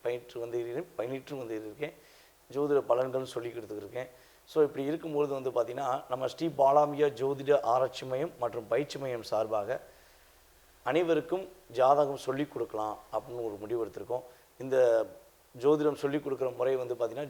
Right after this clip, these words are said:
Zoom மீட்டிங் மூலமாக உங்களுக்கு பாடம் கற்பிக்கப்படும். டெய்லி ஒன் ஹவர் கிளாஸ் வந்து எடுக்க போறோம்.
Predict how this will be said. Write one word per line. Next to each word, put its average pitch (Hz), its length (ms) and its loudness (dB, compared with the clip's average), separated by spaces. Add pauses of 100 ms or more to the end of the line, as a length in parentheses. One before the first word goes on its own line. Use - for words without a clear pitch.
Zoom 160 220 -2
மீட்டிங் 131 340 -6
மூலமாக 110 640 -2 (680)
உங்களுக்கு 120 720 -2 (380)
பாடம் 123 320 4
கற்பிக்கப்படும். 120 600 -4 (480)
டெய்லி 151 300 4
ஒன் 127 260 -2
ஹவர் 131 180 2 (180)
கிளாஸ் 117 280 2
வந்து 120 180 -2
எடுக்க 113 220 -4
போறோம். 110 260 -2